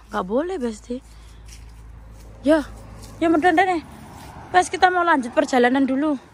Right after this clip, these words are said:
Oh, ini mampir doang. <laughs> Ah, jatuh, jatuh. Ini loh, kecil-kecil kok sudah, sudah jadi momiji, loh, toh. Iki tegawa mulai nggak boleh ya, Papa? Diambil gitu.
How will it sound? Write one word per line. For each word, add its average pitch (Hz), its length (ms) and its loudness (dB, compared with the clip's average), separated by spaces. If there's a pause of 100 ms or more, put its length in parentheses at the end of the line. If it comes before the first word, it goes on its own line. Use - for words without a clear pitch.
(140)
Oh, 285 80 4
ini 285 160 4
mampir 269 480 4
doang. 233 400 2
<laughs> 262 80 2 (4000)
Ah, 254 160 -6
jatuh, 240 400 0
jatuh. 240 420 0 (880)
Ini 359 320 4
loh, 302 160 4
kecil-kecil 349 600 0
kok 339 180 -2
sudah, 262 320 0 (400)
sudah 302 300 2
jadi 277 240 4
momiji, 311 640 4
loh, 320 220 6
toh. 285 180 -2 (460)
Iki 392 160 0
tegawa 320 320 6
mulai 381 260 -4
nggak 269 140 2
boleh 349 180 -2
ya, 349 80 0
Papa? 233 240 -6 (1120)
Diambil 277 500 2
gitu. 214 220 -2